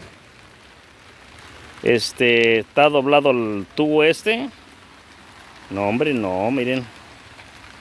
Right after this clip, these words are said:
No sé si se mira. Está doblado el tubo este. Miren cómo dejaron la, la, ¿cómo se llama? La mica toda torcida y reventada.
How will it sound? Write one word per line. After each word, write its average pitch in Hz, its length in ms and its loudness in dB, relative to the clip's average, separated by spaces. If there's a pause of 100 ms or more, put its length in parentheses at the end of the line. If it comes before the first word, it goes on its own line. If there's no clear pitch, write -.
(580)
No 113 100 -8
sé 127 120 -4
si 117 160 -6
se 113 100 -2
mira. 123 300 2 (2250)
Está 135 180 2
doblado 143 320 4
el 127 80 0
tubo 139 320 -2
este. 156 720 0
Miren 156 200 -2
cómo 160 320 -4
dejaron 151 300 0
la, 110 200 -2 (1800)
la, 107 100 2
¿cómo 143 220 2
se 156 100 -2
llama? 170 220 0 (1300)
La 113 160 2
mica 147 500 -2
toda 151 240 0
torcida 143 440 -4
y 143 80 0
reventada. 120 680 -2